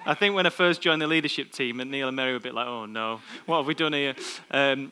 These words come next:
so yeah, I've calmed down a bit. But I, I love that. I love the idea of Jesus being controversial and breaking rules. Um, I also love the fact that Jesus defies everyone's expectations.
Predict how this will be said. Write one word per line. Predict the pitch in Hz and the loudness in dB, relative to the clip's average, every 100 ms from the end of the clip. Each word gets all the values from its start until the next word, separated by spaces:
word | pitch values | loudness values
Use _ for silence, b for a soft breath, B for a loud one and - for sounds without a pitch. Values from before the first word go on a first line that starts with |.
| - | -14
so | - 139 | -4 0
yeah, | 117 | 0
I've | 107 | -2
calmed | 170 135 | -2 -2
down | 123 107 | -2 -6
a | |
bit. | 101 104 - | -10 -10 -2
But | |
I, | 147 151 | 2 4
I | 175 160 | 2 2
love | 196 185 | 2 0
that. | 156 143 | -2 -2
I | - | -4
love | 147 175 | -2 -2
the | 165 | 0
idea | 160 151 165 151 | 0 2 2 2
of | 120 | 0
Jesus | - 147 131 123 - - - 160 | -4 -2 -2 -6 -6 -10 -12 -10
being | 156 147 135 131 - | -4 -2 -2 -4 -10
controversial | - 135 120 127 123 - 123 | -10 -10 -6 -4 -4 -6 -8
and | 120 120 110 | -6 -8 -6
breaking | 123 117 123 117 | -6 -6 -8 -6
rules. | 135 113 98 - B B B - | -6 -6 -10 -16 B B B -4
Um, | 120 117 113 - - | -2 -2 -4 -10 0
I | |
also | 165 214 - 170 | 4 4 2 -2
love | 156 | -4
the | 139 | -4
fact | - 139 135 | -2 -2 -2
that | 131 | -8
Jesus | - 143 120 | -6 -6 -6
defies | - 123 151 143 139 | -10 -4 2 2 0
everyone's | 139 135 127 | -4 -6 -6
expectations. | 127 - 135 - - 147 127 127 101 - | -8 -8 -10 -6 -2 0 -2 -8 -12 -14